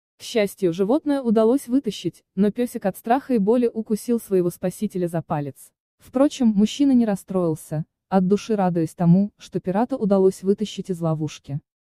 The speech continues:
Шокированный пес убежал прочь, а местные жители искали его почти четверо суток, чтобы оказать помощь. Только на пятый день питомец сам вышел к людям. У пирата были сильные ожоги лап, предплечья, правого ушка и глаза.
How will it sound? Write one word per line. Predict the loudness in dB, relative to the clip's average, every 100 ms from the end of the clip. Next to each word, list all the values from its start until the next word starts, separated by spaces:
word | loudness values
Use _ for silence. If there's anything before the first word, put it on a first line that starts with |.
| _
Шокированный | -4 -4 0 2 2 2 2
пес | 0 -2 0
убежал | 0 2 2 0
прочь, | -2 -4 -4 -18 _
а | 0 0
местные | 0 0 0 0
жители | -2 0 0
искали | -2 0 0 2
его | 2 0
почти | -2 -4 -6 -4
четверо | -2 0 0 -2
суток, | -2 -2 -2 -8
чтобы | -8 -2 0
оказать | 0 -2 -2 -4 -2
помощь. | -2 0 -2 -8 _ _ _ 2
Только | 2 2
на | 0
пятый | 2 2 2
день | 2 0
питомец | 0 0 0 0
сам | -2 2 4
вышел | 4 2 -2
к | -2 0
людям. | -2 0 -4 -6 _ -2
У | 0
пирата | 4 2 2 2
были | 2 2
сильные | 0 0 0 0
ожоги | -2 0 0 0
лап, | 0 -2 -6 _ -6
предплечья, | -2 0 0 0 0 -6 -6 -2
правого | 0 2 0 0
ушка | 0 -2 0 -2
и |
глаза. | 0 -2 -2 -6